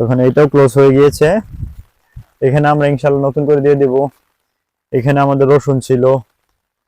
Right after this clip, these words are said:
এখন এখানে আবার লাউয়ের বীজ দিয়ে দিতে চাচ্ছি। এখানে কয়েকটা ঝাড় করে রেখেছি, এই ঝাড়গুলোর ভিতরে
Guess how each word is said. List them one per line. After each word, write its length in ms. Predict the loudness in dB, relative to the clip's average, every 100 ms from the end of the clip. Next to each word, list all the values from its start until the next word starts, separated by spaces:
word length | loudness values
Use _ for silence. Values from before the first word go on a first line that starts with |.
| _ _ _ -8
এখন 160 | -4 -2 -2
এখানে 240 | -4 -2 -4 -4 -6
আবার 180 | -4 -4 -6 _ _ _ _ _ -8
লাউয়ের 440 | -2 2 2 2 0
বীজ 160 | -2 -2 -2
দিয়ে 140 | 0 0 -2
দিতে 180 | -6 -4
চাচ্ছি। 280 | -4 -4 -2 -2
এখানে 180 | -2 -2
কয়েকটা 260 | -2 0 -2 0
ঝাড় 200 | 0 0 0
করে 160 | -2 0
রেখেছি, 380 | -2 -4 -12 -8 -8 -10 _ _ _ _ _ _ _ -4
এই 100 | -2 2
ঝাড়গুলোর 400 | 2 2 2 2
ভিতরে 260 | 0 0